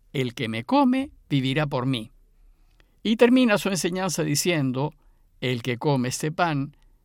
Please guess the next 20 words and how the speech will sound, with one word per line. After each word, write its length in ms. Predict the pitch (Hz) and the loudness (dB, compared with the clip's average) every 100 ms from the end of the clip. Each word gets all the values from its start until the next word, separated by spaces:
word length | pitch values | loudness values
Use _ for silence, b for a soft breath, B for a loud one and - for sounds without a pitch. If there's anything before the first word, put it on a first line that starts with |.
| - | -12
vivirá 460 | 120 123 123 123 123 | -6 -4 -2 -2 -4
para 240 | 113 104 | -8 -8
siempre". 500 | - - - - - _ _ _ _ _ _ _ _ | -8 -10 -18 -20 -20 _ _ _ _ _ _ _ _
Sin 260 | - 240 247 | 0 4 4
embargo, 380 | 247 214 190 | 6 6 6
la 80 | 165 | 4
enseñanza 520 | 156 156 160 233 - | 2 0 -2 -2 0
del 160 | 220 202 | 0 0
día 200 | 220 208 | 0 2
de 80 | 175 | 2
hoy 220 | 135 123 | 0 -2
es 160 | 143 - | -4 -4
tan 260 | - 294 233 | 2 4 4
fuerte 600 | 147 127 123 - 139 185 _ _ _ _ | -2 -6 -8 -8 -8 -8 _ _ _ _
que, 160 | - 180 | -4 -2
como 260 | 185 170 165 | 0 0 2
veremos 520 | 160 226 233 196 165 | 2 2 0 -2 -2
el 100 | 151 | 0
domingo 400 | 147 196 196 190 | 0 -2 -2 -2
próximo, 720 | 208 156 143 147 143 156 | 0 0 0 -4 -2 -4